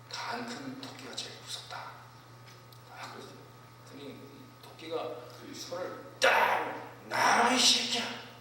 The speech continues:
딱 하고, 그러니까 사자가 무서워가지고 바로 도망갔어요. 아, 그 다음날 사자가 배고프지 않습니까? 배고파가지고 또 토끼를 또 한 마리 잡았어요.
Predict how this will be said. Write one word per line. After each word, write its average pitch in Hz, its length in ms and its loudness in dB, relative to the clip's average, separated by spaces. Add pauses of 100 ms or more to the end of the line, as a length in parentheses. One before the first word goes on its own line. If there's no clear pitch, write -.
(440)
딱 190 100 4
하고, - 460 4 (520)
그러니까 - 640 10
사자가 240 540 10
무서워가지고 240 680 10
바로 - 180 4
도망갔어요. - 440 -2 (1000)
아, 233 60 -2
그 254 100 2
다음날 - 680 10
사자가 185 380 4
배고프지 - 240 6
않습니까? - 440 0 (920)
배고파가지고 208 680 2
또 208 480 -2
토끼를 214 360 6
또 214 120 6
한 208 80 6
마리 214 100 6
잡았어요. - 680 0